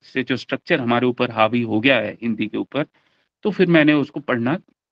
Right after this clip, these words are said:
छोड़ दिया, बहुत कम कर दिया। कविताएं तो बहुत पहले छोड़ दी, लेकिन अब मैंने धीरे-धीरे वो, उन उपन्यासों को भी छोड़ दिया। हाँ, कोई वैचारिक,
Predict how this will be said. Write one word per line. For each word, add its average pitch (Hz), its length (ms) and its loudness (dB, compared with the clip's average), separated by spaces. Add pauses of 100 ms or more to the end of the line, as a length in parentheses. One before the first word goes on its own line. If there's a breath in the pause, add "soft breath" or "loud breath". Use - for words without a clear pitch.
(240)
छोड़ 120 240 0
दिया, - 320 -6
बहुत 160 240 0
कम 123 160 0
कर 107 160 -6
दिया। 90 260 -4 (160)
कविताएं 139 380 2
तो 160 100 -4
बहुत 127 320 -4 (100)
पहले 143 220 -2
छोड़ 156 240 0
दी, 143 200 -2 (580)
लेकिन 170 280 4
अब 165 180 0
मैंने 143 220 2
धीरे-धीरे 131 480 0
वो, 139 220 -2 (220)
उन 151 240 0
उपन्यासों 120 580 -2
को 127 120 -4
भी 131 140 -2
छोड़ 117 300 -8
दिया। - 240 -14 (1000)
हाँ, 143 160 2
कोई 165 200 4
वैचारिक, 131 520 2